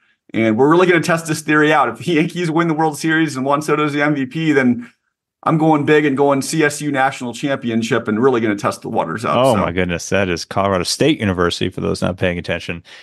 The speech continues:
Speaker 2: That would be quite a prediction. All right. Uh, Justin has willed it to be, so, uh, imagine the Yankees, uh, in the World Series.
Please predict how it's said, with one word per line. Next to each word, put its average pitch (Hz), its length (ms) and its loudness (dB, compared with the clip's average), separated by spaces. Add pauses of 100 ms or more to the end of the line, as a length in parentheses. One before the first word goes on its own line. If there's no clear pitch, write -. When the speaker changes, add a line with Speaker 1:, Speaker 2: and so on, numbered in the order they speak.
(260)
Speaker 2:
That 101 340 -2
would 101 140 -2
be 92 140 0
quite 95 200 0
a 90 60 -4
prediction. 87 680 -2
All 113 140 4
right. 147 360 0
Uh, 98 280 0
Justin 101 360 -2
has 95 140 -2
willed 104 200 0
it 101 80 0
to - 80 -12
be, 98 180 0
so, 90 280 -2
uh, 87 420 -2
imagine 90 340 -2
the 95 100 2
Yankees, 95 540 -2
uh, 90 300 -2
in 95 420 -2
the 98 140 -4
World 95 260 0
Series. 196 340 0